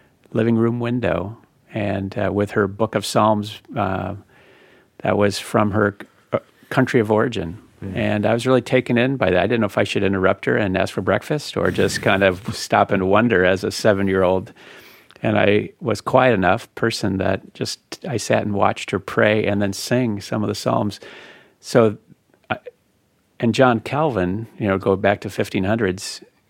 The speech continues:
Speaker 1: came up with this ingenious idea to teach Psalms to the children in day school, who would then teach them to adults during worship on Sundays. And so the, the Reformed people, the Protestants, were known as those who were singing Psalms from memory in the fields.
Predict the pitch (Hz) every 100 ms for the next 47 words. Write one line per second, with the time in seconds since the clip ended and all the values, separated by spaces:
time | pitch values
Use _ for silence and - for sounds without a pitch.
0 | - 113 113 - 98 - 101 104 117 110
1 | 101 92 87 92 95 95 - 123 - -
2 | 101 101 98 - 87 - 160 143 92 82
3 | 123 127 - 92 92 104 123 - 85 85
4 | 120 - - - _ - 101 104 117 117
5 | - 117 - 107 101 101 120 95 101 117
6 | 117 - - - - 101 98 107 - 98
7 | 98 92 - 117 107 87 92 - 110 92
8 | - 98 95 - _ _ _ _ _ -
9 | 98 98 - 160 160 - 107 90 95 104
10 | 101 - 127 123 95 - 85 92 - -
11 | 98 92 101 98 92 - 107 101 107 90
12 | - 123 110 98 - 104 101 92 - -
13 | 120 110 107 104 92 - 104 92 - 117
14 | 95 64 -